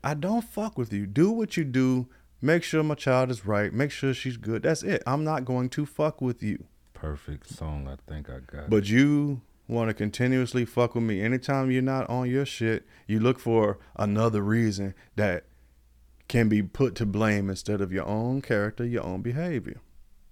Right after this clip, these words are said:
Speaker 1: Now you done took it all the way to here. Now you wanna go for the gusto. Like, "Goddamn, bitch. Okay, bet. I gotta play a devil to a demon."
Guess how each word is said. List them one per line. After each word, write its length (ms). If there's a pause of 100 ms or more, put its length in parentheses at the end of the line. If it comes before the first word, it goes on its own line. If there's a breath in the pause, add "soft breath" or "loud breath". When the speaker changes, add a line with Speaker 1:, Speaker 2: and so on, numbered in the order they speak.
(100)
Speaker 1:
Now 280
you 160
done 140
took 240
it 120 (100)
all 220
the 60
way 160
to 220
here. 260
Now 160
you 140
wanna 240
go 160
for 180
the 80
gusto. 680 (120)
Like, 240
"Goddamn, 720
bitch. 360 (500)
Okay, 380 (500)
bet. 380 (520)
I 120
gotta 220
play 200
a 40
devil 280
to 180
a 40
demon." 280